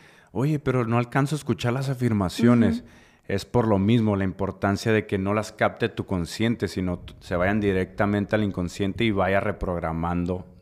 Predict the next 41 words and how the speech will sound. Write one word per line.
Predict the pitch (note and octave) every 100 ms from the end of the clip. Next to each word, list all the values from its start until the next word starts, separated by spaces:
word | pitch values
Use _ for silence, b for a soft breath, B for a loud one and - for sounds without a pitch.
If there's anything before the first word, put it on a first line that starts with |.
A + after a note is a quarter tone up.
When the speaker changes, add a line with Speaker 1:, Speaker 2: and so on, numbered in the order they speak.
| -
Speaker 1:
tu | D#2+
mente, | E2+ G#2+ G#2 - E2 -
vaya | - E2+ F#2+
Speaker 2:
Ujú. | C4
Speaker 1:
creando | F2+ F2 F#2 G2
ese | F#2 G#2
nuevo | G2 G2+ G#2
pensamiento | - F#2+ - E2+ F2+ G#2 A2+ E3 G3+ B B B B
y | G2+ F#2+
empiezas | F2+ F#2+ E2+ F#2
a | F#2 E2+ - B -
crear | F#2+ F2+ F2
tu | -
nueva | F#2 F2 F2
Speaker 2:
Yes. | E2+
Speaker 1:
realidad, | D#2+ D#2 F2+ D#2+
¿no? | E2 G2+ B B B -
Speaker 2:
Y, | B3 A#3+
millonarios, | A#3+ A#3+ A#3 C#4+ C#4
¿por | B3+ B3
qué | B3+
creen | - C#4 C#4+ A3+ A#3+ b b b _
que | A#3+ A3+
mencionamos | A3+ A3+ A3+ A3+ G3 A3+ B3+ A3 A3+ -
la | A3+
importancia | A3+ G#3 G#3+ G#3+ G#3 B3
de | B3+
la | G#3+
música | G#3 A3 - B3 A#3
que | A3
escuchamos? | - G#3+ - A3+ G#3 A#3+ - b b b -
Porque | A3+
cuando | A3 A3+
estamos | A#3 C#4+
escuchando | E4 D4+ B3+ C#4
música, | C#4 C#4 C4+ A#3
no | A3+
le | B3+
estamos | C4+ C4+
poniendo | - A#3
atención, | B3 A#3 A3+ B3 A#3 A#3+